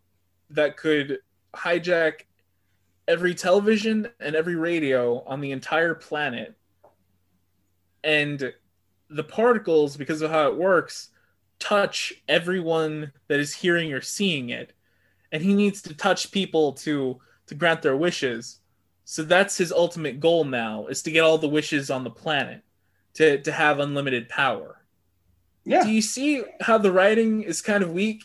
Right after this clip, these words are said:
Speaker 1: in that there just happens to be, like, a diagram in the Oval Office when he comes in randomly?
Speaker 2: Again,
Speaker 1: he even
Speaker 2: that,
Speaker 1: says,
Speaker 2: that's
Speaker 1: "What
Speaker 2: a
Speaker 1: is
Speaker 2: comic
Speaker 1: that
Speaker 2: writing.
Speaker 1: thing?"
Speaker 2: Yeah, that's the comic book writing. I'm not saying it's a good thing. I'm saying that's comic book writing.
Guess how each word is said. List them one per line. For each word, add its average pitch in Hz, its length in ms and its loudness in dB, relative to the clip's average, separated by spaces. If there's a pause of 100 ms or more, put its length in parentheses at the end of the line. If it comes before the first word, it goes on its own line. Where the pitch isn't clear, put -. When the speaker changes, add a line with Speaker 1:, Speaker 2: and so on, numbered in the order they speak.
(140)
Speaker 1:
in 185 160 -2
that 170 300 0
there 185 180 2
just 190 220 -2
happens 202 580 2
to 170 100 -2
be, 160 440 -4
like, 165 240 -2
a 156 40 4
diagram 175 880 2 (440)
in 180 220 2
the 175 160 2
Oval 180 340 4
Office 170 760 0 (400)
when 156 260 2
he 208 160 2
comes 190 340 0
in 180 220 0
randomly? 214 720 -2 (640)
Speaker 2:
Again, 185 100 2
Speaker 1:
he 220 100 8
even 233 120 4
Speaker 2:
that, 196 180 4
Speaker 1:
says, 170 500 4 (260)
Speaker 2:
that's 160 120 2
Speaker 1:
"What 220 100 8
Speaker 2:
a - 20 8
Speaker 1:
is 196 60 4
Speaker 2:
comic 143 120 0
Speaker 1:
that 208 220 6
Speaker 2:
writing. 123 280 -2
Speaker 1:
thing?" - 80 -16 (920)
Speaker 2:
Yeah, 151 180 0
that's 147 260 0
the 131 60 -6
comic 135 340 -2
book 107 120 -8
writing. 110 320 0
I'm 131 80 0
not 156 140 2
saying 196 160 2
it's 170 100 -2
a 165 40 -6
good 208 180 2
thing. 120 160 -2
I'm 131 100 -2
saying 135 220 -6
that's 139 180 -6
comic 123 360 -6
book 101 140 -16
writing. 104 340 -8